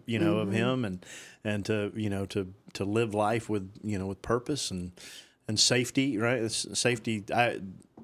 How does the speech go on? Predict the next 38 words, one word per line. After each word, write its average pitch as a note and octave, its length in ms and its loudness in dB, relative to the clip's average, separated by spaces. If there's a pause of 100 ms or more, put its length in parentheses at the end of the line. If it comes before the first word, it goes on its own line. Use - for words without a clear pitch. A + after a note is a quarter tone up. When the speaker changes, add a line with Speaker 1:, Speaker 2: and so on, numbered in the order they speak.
(180)
Speaker 1:
is G#2+ 160 -8
always A2 180 0
part A#2+ 260 0
of G#2 120 -2
it, - 100 -6
but G2+ 100 -4
I G2+ 80 -4
think G#2 300 -6
also G#2+ 360 -2
it's F#2 120 -8
just - 220 -6 (260)
enjoyment, F#2+ 600 -2
like G2 260 -8
living A2 640 0
what A2 260 -2
you're G#2+ 180 0 (340)
supposed A#2+ 440 -2
to A#2+ 80 -2
be, A#2 120 4
you A2 180 0
know, G#2+ 80 -2
what G#2 160 -2
you're - 40 -16
called A#2 300 0
to G#2+ 60 -2
be. B2 320 -4 (180)
Speaker 2:
And E3 300 2
life E3 480 -2
Speaker 1:
Yeah. E3 80 0
Speaker 2:
more E3 160 4
abundant. D#3+ 560 -2
Speaker 1:
Right, D#3 260 0 (160)
to - 80 -6
the D3 100 2
full, G#2+ 240 -4 (120)
yeah. C3 100 -6
Speaker 2:
Right? D3+ 220 -2 (340)
And D3 460 2